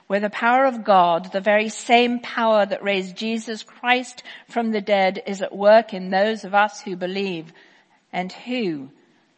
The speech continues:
have been baptized into death of Christ and raised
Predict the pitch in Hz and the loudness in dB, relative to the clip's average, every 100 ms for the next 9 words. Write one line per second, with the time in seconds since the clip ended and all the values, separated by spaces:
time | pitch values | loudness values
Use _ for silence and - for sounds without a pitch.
0 | _ _ _ _ 180 175 175 175 180 - | _ _ _ _ -14 -10 -8 -2 -2 -4
1 | - - 175 151 151 - - _ _ _ | -10 -10 -8 -8 -10 -16 -20 _ _ _
2 | 185 180 170 170 165 - 190 - 143 135 | -14 -12 -10 -8 -8 -10 -20 -18 -14 -14
3 | 135 - - _ _ _ _ _ _ 160 | -16 -20 -20 _ _ _ _ _ _ -12
4 | 170 160 185 156 139 135 - - | -10 -4 -2 -2 -8 -16 -20 -20